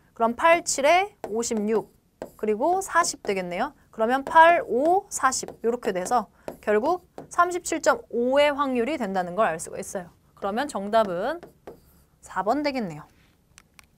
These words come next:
네, 다음으로는 이십팔 번 수열 추리 문제입니다. 자, 우리가 일반적인 접근 하듯이 해주면 여기 이 차이, 그 다음에 여긴 팔 차이.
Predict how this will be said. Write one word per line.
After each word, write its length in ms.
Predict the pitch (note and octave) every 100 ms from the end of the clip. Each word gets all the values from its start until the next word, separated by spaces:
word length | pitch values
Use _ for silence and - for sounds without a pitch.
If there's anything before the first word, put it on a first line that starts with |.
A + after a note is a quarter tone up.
| _ _ _ - - - _ -
네, 260 | A3+ A3+
다음으로는 760 | A3 A3 B3+ B3+ A#3 D#4 F#4 D#4+
이십팔 340 | A3+ - D#4
번 200 | B3 F3 -
수열 520 | - D#4+ E4 E4 F4+
추리 280 | F4+ D#4+ D4+
문제입니다. 720 | G3 G3+ A3+ G3+ E3+ F#3+ D#4 - - - - - -
자, 140 | B3
우리가 240 | A3+ D#4 C#4+
일반적인 520 | C4 E4 E4 D#4+ D4
접근 480 | B3 G#3+ - G#3+ F3
하듯이 440 | - D4 D4 D4 G3 A3 C#4
해주면 500 | D#4 B3+ G3 G3+ F3+
여기 220 | G#3+ A3 A3+
이 220 | G#3+ G#3+
차이, 640 | - G3+ G#3+ C#4+ F4 G4
그 100 | _
다음에 180 | G3+ G3
여긴 180 | F#3+ F#3
팔 220 | G#3 E4+
차이. 360 | E4+ E4 G3 E3